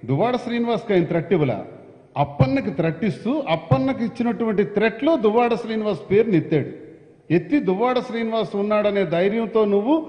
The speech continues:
మీ చిన్నాయన్ని వ్యతిరేకిస్తున్నావు, నామినేషన్ వేశావు, ఆ దువ్వాడ శ్రీనివాస్నే చంపేస్తావు అన్నారు. అందుకు ఆయన భయపడి నిన్న ఉదయమే కంప్లైంట్ ఇచ్చాడు.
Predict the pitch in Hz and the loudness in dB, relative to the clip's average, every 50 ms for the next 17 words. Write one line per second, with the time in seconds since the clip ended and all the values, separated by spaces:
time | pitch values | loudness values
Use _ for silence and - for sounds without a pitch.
0 | - - - 147 165 185 175 127 - 185 185 220 233 240 233 233 226 214 208 196 | -10 -4 0 4 4 4 4 4 2 0 2 2 4 4 4 2 2 0 2 2
1 | 175 165 151 180 196 208 196 202 196 - - 202 202 226 277 285 294 285 - - | 2 2 2 2 0 0 0 -2 -6 -6 -4 -2 0 2 2 2 2 0 -4 -10
2 | - - 127 127 135 165 196 214 220 220 214 - 214 220 196 196 196 185 - 233 | -6 -2 0 2 2 2 2 2 2 0 0 0 0 0 2 2 2 2 4 4
3 | 262 294 285 - - - 165 196 196 151 156 151 190 247 277 285 269 - 262 269 | 4 4 4 2 -2 0 0 2 2 2 0 2 4 6 6 6 6 4 2 2
4 | 254 254 254 240 247 233 247 233 - - 180 185 185 - 220 185 - - 196 175 | 2 4 2 2 0 0 -2 0 0 0 0 0 0 0 -2 -2 0 0 0 0
5 | 165 156 156 160 151 131 - - - - - - - - 92 139 190 226 285 294 | 2 2 2 2 0 0 -2 -6 -12 -18 -20 -20 -16 -6 -2 -2 2 2 2 4
6 | - 262 214 185 180 170 147 120 131 139 190 214 - 269 - 330 277 262 220 180 | 4 4 6 6 6 4 4 2 0 0 0 2 0 0 0 0 0 0 -2 -2
7 | 160 147 143 147 202 254 269 285 277 - 165 156 135 156 147 135 120 131 127 - | -2 -2 -2 -2 -2 -2 -2 -2 0 0 0 0 2 0 0 0 0 -4 -6 -4
8 | 147 151 160 262 | -4 -4 -2 -4